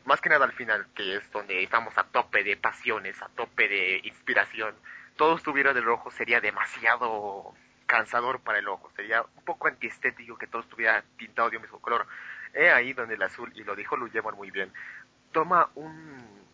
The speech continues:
protagonismo tan bien pro-, ta-, tan bien trabajado, porque sirve como una referencia contrastante. Hace que el personaje de Joe, al estar en todo un ambiente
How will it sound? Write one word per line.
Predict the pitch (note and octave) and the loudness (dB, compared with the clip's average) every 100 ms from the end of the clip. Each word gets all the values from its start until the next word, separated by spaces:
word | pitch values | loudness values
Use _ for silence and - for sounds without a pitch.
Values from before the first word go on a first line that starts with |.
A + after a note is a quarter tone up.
| _ | _
protagonismo | C3 B2 A2+ A2 A#2+ A#2+ B2+ A2+ | 0 4 2 2 -4 -8 -10 -6
tan | - A2+ C#3+ C3 G2+ _ _ _ - | 2 2 2 -8 -20 _ _ _ -4
bien | B2+ | -4
pro-, | B2 B2 - _ | -2 -4 -4 _
ta-, | - G#2+ | 2 2
tan | C3 | 2
bien | D#3+ | -2
trabajado, | - A#2+ G#2+ A2 G2+ G2 _ - | 2 2 4 2 2 -2 _ -6
porque | A#2+ - B2 - | -6 -4 -8 -8
sirve | - - F3+ B2+ A#2+ | -14 -8 -6 -2 -2
como | B2 C3 | -4 -4
una | B2+ | -4
referencia | A#2+ A#2 B2+ - | -2 -4 -4 -6
contrastante. | A#2+ A2 - - - B2 - - - - - - - | -8 -6 -4 -2 0 -2 -4 -16 -18 -16 -14 -14 -6
Hace | - E3 E3 A#2+ A2 _ | 2 4 4 -2 -6 _
que | - A2+ | -2 0
el | A2 | 0
personaje | - B2 - A2+ B2 - | 4 4 4 2 2 2
de | C#3+ A2 | -6 -6
Joe, | G#2 F#2 - - - | -6 -6 -12 -2 4
al | A#2 | 4
estar | A#2 B2 A#2 | 4 2 2
en | - | -2
todo | - F#3 | -4 0
un | F3+ | 4
ambiente | B2 A#2 B2 A#2+ | 2 0 -6 -6